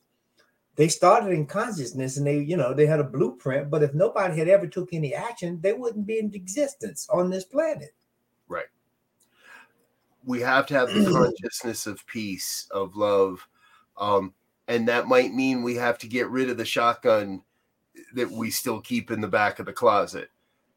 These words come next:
Speaker 2: or, or not let our children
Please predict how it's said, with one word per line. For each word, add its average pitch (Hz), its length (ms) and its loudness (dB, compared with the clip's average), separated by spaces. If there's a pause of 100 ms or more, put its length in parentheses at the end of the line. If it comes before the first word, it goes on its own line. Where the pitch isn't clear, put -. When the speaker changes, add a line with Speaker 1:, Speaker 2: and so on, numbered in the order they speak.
(120)
Speaker 2:
or, 107 720 4
or 107 460 0 (240)
not 117 460 2
let 123 220 6
our 117 220 6
children 110 800 -2